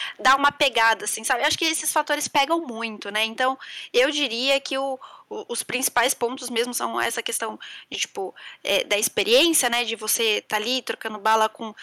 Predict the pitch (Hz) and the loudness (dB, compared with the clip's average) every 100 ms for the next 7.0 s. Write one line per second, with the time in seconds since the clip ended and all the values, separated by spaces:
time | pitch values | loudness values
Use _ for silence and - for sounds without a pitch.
0 | - - 208 202 220 214 - 226 233 233 | -8 -4 -2 2 0 0 -4 -4 -2 0
1 | - 254 254 247 - 233 233 269 294 277 | 0 -2 -2 -6 -2 -2 0 -2 -2 0
2 | 240 240 - 240 240 240 - 226 220 - | 0 0 0 2 2 0 -2 -4 -4 -12
3 | - - - 226 226 240 233 233 220 240 | -14 -10 -4 -2 0 2 4 4 2 0
4 | 226 - 254 - 240 - 247 247 254 220 | 0 0 0 -2 -10 -8 0 4 4 2
5 | 220 233 233 208 226 233 226 220 220 247 | -2 -2 -2 0 4 6 4 0 -4 -6
6 | 254 - - - - 214 214 214 208 208 | -6 -10 -14 -10 -2 2 2 2 0 -2